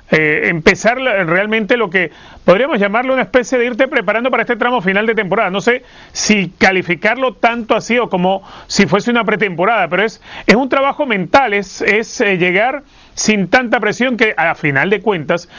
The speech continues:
la presión te termina causando un, un, un desgaste mental que lo sientes en el juego, y eso se le ha venido notando al equipo de Simeone. Aparte de eso, también hay que re-, recordar, eh, algunas ausencias que le ha tocado sufrir, por ejemplo la de Trippier, eh, en su momento pues lo sufrió en el lateral derecho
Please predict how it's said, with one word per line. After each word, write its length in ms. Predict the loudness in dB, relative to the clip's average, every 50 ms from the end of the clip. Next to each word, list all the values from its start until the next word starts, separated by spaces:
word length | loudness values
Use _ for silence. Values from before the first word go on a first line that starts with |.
| -18 -12 -4 0
la 260 | 2 2 2 0 0
presión 300 | -2 -2 -2 0 -2 0
te 80 | 0
termina 340 | 0 0 0 0 0 0 0
causando 540 | 0 0 -2 -2 -2 -2 -2 0 0 0 0
un, 200 | 0 0 0 0
un, 160 | 0 0 -2 -4 -8 -10 -4 0
un 140 | 0 2 2
desgaste 400 | 2 2 0 -2 -4 -2 -4 -2
mental 480 | -2 0 0 2 4 4 4 2 -2
que 260 | -2 0 0 2 2 2
lo 160 | 0 0 0
sientes 460 | 0 0 0 0 0 0 0 0 0
en 80 | 0 0
el 120 | 0 0
juego, 360 | 0 0 0 2 0 0 -2 -4 -6 -8 0 2
y 100 | 2 2
eso 160 | 2 -2 -4
se 160 | -2 0 0
le 60 | 2
ha 20 | 2
venido 260 | 0 0 0 0 0
notando 340 | 0 0 0 0 0 2 0
al 40 |
equipo 260 | 0 0 0 0 0 0
de 80 | -2
Simeone. 380 | 0 0 0 2 2 0 0 -2 -6 -12 -6 2 4
Aparte 440 | 4 6 6 4 2 2 2 0
de 80 | 0 0
eso, 100 | 0 0
también 240 | 0 0 0 0 0
hay 60 | 0
que 80 | 0 0
re-, 320 | 0 0 -2 -2 -2 0
recordar, 580 | 0 0 0 0 0 0 2 2 2 2 2 0
eh, 280 | 2 2 2 2 2 2
algunas 380 | 2 0 0 0 0 0 0 0
ausencias 560 | 0 -2 -2 0 0 0 0 0 -2 -2 -2
que 240 | 0 0 -2 -2 -2 -8 -16 -14 -6 0
le 80 | 0 2
ha 80 | 2
tocado 340 | 2 0 0 0 2 2 0
sufrir, 480 | 0 -2 -4 -2 0 0 0 0 0 -2
por 120 | -2 -2
ejemplo 240 | 0 0 0 2 2
la 80 | 2 0
de 100 | 0 0
Trippier, 480 | -2 -2 -2 0 0 0 0 0 -4 -8 -16 -20 -20 -12 -4 -2
eh, 320 | 0 2 2 2 2 0
en 100 | 0 0
su 160 | 2 2 2
momento 380 | 2 2 0 0 0 0 0 0
pues 140 | 0 0 0
lo 80 | -2
sufrió 400 | -2 0 -2 -2 0 0 0 0
en 100 | 0 0
el 60 | 0
lateral 320 | 0 2 2 2 0 2 2
derecho 420 | 2 0 0 0 0 -2 -2 -2